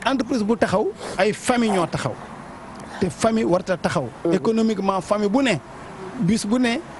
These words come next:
Speaker 1: bis bu yàlla sàkk, liggéeykat ya la ñuy am, war nañuy liggéey di ko am muy dem ci seen famille. Léegi nag ñu constaté ne entreprise boobu bu taxawee, ah, lu, bu nit ki faatoo,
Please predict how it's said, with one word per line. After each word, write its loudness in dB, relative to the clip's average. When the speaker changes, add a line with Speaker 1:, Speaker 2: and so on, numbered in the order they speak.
Speaker 1:
bis 0
bu 0
yàlla 4
sàkk, 0
liggéeykat 2
ya 2
la 4
ñuy 4
am, 2
war 4
nañuy 4
liggéey 2
di 0
ko 0
am -2
muy 2
dem 2
ci 0
seen 2
famille. -2
Léegi 4
nag 2
ñu 2
constaté 0
ne 0
entreprise 2
boobu 2
bu 0
taxawee, 0
ah, 2
lu, 2
bu 4
nit 2
ki -2
faatoo, 2